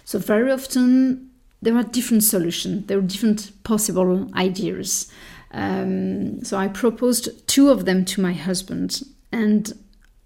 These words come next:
of course, well, we, not of course, but hopefully we agreed on one solution. And it's very often like this. If you've got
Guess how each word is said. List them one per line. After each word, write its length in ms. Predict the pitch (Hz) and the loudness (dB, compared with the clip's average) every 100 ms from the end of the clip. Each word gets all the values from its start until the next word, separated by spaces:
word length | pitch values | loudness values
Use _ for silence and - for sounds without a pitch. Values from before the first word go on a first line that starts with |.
| _ | _
of 400 | 220 208 - - | -6 -4 -10 -12
course, 380 | - 202 143 - - - - | -2 -2 -2 -8 -12 -16 -10
well, 340 | 165 - - - 349 | -8 -8 -10 -6 -2
we, 440 | 233 220 214 - - - | 0 2 0 -4 -10 -6
not 360 | 208 190 - | -4 -4 -6
of 140 | 220 - | -12 -12
course, 180 | - | -14
but 220 | - - - | -12 -12 0
hopefully 580 | 233 226 - 190 175 - - - - | 2 2 0 0 -2 -6 -16 -18 0
we 160 | 226 226 | 6 6
agreed 340 | 180 220 208 | 8 4 4
on 320 | 196 202 196 | 2 0 0
one 240 | 190 185 180 | 2 0 0
solution. 680 | - - - - - - - | -6 -10 -10 -10 -10 -12 -6
And 160 | 208 | 0
it's 180 | 220 - | 0 -2
very 300 | 196 214 196 | -2 2 2
often 400 | 190 185 196 185 | 2 -2 -4 -4
like 140 | 196 190 | -4 -6
this. 400 | 180 - - - _ - | -8 -10 -14 -16 _ -10
If 320 | 294 269 - | -6 -4 0
you've 160 | 220 | 0
got 400 | 208 220 - - | 2 0 0 -6